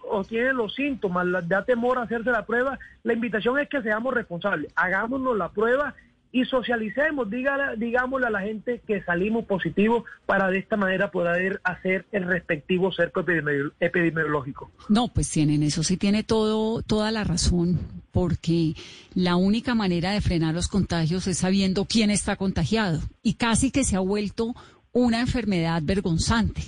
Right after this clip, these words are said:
Speaker 2: donde la gente no cuenta lo que le está ocurriendo, y eso pone, por un lado, en riesgo la salud,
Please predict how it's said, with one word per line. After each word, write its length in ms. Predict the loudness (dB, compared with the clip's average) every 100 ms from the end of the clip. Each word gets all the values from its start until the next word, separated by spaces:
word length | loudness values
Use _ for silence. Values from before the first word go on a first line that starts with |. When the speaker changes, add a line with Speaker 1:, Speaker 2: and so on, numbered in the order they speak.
| -6
Speaker 2:
donde 200 | -2 2
la 100 | 2
gente 260 | 2 2
no 100 | 0
cuenta 440 | 2 2 2 2 -2
lo 100 | -2
que 100 | -2
le 80 |
está 200 | -2 -2
ocurriendo, 600 | -2 0 2 2 2 0 -4 -12 -20 -4
y 140 | 2 4
eso 260 | 4 0
pone, 380 | 0 -2 0 -2 -8 -4
por 140 | 0
un 120 | 2
lado, 220 | 2 0
en 40 | -2
riesgo 420 | -2 -2 -2 -2
la 120 | -2
salud, 340 | 0 2 2